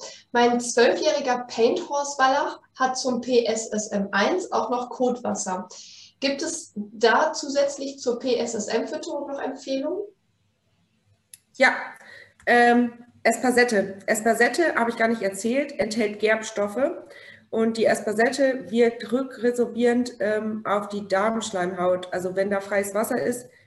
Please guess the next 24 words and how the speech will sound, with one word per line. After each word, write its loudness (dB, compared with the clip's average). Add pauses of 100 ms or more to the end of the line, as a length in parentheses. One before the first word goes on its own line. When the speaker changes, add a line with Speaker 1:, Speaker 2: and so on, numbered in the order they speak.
(100)
Speaker 2:
wird -2
es -6
über 0
die -8
Darmschleimhaut 0
besser -2
rückresorbiert. -2 (340)
Deswegen 0
kann 0
tatsächlich -4
P-, -2
ähm, 0
ein -2
P 0
S -2
S -4
M 0
eins -2
Pferd -4
sehr 0
gut -6
mit -8
der -4
Espasette -4